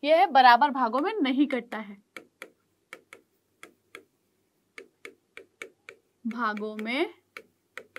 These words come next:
नहीं कटता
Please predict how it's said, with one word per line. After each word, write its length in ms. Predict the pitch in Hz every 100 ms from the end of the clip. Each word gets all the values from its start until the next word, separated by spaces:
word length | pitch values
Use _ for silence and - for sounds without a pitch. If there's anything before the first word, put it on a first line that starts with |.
| - - - _ - _
नहीं 640 | 254 240 233 233 220 302 440 - _ - _ _ - _ - - _ _ _ _ _ - _ _ _ - _
कटता 540 | 254 254 247 - 311